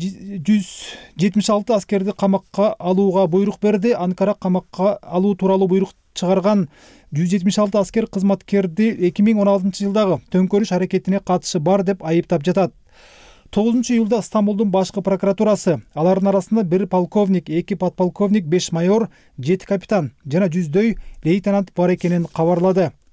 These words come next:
Режеп Тайып Эрдогандан өкмөтү Кошмо Штаттарда акыркы жыйырма жылга жакын убакыттан бери өз эрки менен бозгунда жашап келе жаткан Фетхуллах Гүленди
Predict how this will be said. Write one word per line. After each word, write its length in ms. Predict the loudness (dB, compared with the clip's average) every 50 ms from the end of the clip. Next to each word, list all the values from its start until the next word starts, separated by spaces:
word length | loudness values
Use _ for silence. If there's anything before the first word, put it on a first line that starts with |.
| _ -6
Режеп 280 | -2 -2 0 0 -2
Тайып 240 | 0 2 0 2 2
Эрдогандан 480 | 0 0 0 0 0 2 2 2 0 0
өкмөтү 460 | 0 0 0 0 0 0 -2 -2 -2 -6 -12 _ _ _ _
Кошмо 260 | -6 -4 -2 0 0 -2
Штаттарда 540 | 0 0 -2 0 0 0 2 2 2 0 0
акыркы 300 | -2 -4 -4 -4 -2 -2
жыйырма 260 | 0 0 2 2 2
жылга 360 | 0 0 0 2 2 0 0 -2 _ _ _ _ _ _ -8
жакын 380 | -2 0 0 0 0 0 0 2
убакыттан 400 | 2 2 0 -4 -6 -4 -2 0
бери 220 | 2 2 0 0
өз 200 | 0 0 0 2 0
эрки 160 | 0 0 0
менен 240 | -2 0 0 0 0
бозгунда 320 | 0 -2 0 0 0 0 0
жашап 240 | -2 -4 -6 -4 -2
келе 140 | -2 -2
жаткан 480 | 0 -2 -2 -4 -2 -2 0 2 2 0 -2 -8 -20 -20 -20 _ _ -2
Фетхуллах 440 | -2 -2 -2 0 -2 -2 -2 -2 0 0
Гүленди 320 | 0 2 2 2 0 -2